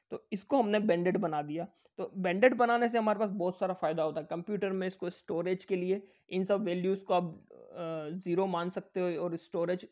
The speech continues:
ई-, कम हो जाता है। कैलकुलेशन में ये फास्ट हो जाती है, ठीक है, सॉल्व करना ईजी हो जाती है, ठीक है। तो ये हमें हमेशा ही नंबरिंग इस तरीके से करनी पड़ती है, या जो कंप्यूटर सॉफ्टवेयर होते हैं एफ़ ई एम के, वो इस तरीके से नंबरिंग करते हैं कि ये मेजरली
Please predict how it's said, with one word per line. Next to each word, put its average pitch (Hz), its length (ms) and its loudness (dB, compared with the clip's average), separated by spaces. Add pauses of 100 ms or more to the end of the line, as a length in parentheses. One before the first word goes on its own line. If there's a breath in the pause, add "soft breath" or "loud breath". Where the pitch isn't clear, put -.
ई-, 180 160 -6
कम 185 200 -2
हो 180 120 0
जाता 170 240 -2
है। 180 160 -4 (280 soft breath)
कैलकुलेशन 220 580 2
में 220 140 0
ये 208 180 4
फास्ट 185 420 0
हो 185 100 2
जाती 175 340 -2
है, 175 220 -2 (200 soft breath)
ठीक 226 140 -6
है, 202 80 0
सॉल्व 196 300 2
करना 196 240 -2
ईजी 175 260 0
हो 180 140 4
जाती 160 380 -2
है, 180 140 -4 (360)
ठीक 214 140 -2
है। 185 200 -6 (120)
तो 190 60 -2
ये 202 280 2
हमें 202 280 0
हमेशा 185 500 -2
ही 226 280 -6 (100)
नंबरिंग 180 460 -2
इस 185 140 -6
तरीके 190 260 -2
से 220 120 -4
करनी 175 280 -2
पड़ती 170 400 -4
है, 165 80 -4
या 170 140 -2
जो 180 100 -6
कंप्यूटर 185 420 -6
सॉफ्टवेयर 185 460 -4
होते 180 240 -4
हैं 156 300 -10
एफ़ 180 260 -10
ई 185 40 -2
एम 180 140 -2
के, 175 180 -4 (380 soft breath)
वो 170 100 -2
इस 208 160 -4
तरीके 220 300 -2
से 247 100 -2
नंबरिंग 190 380 -2
करते 175 260 -4
हैं 208 200 -4
कि 220 80 -6
ये 185 140 0
मेजरली 175 720 -2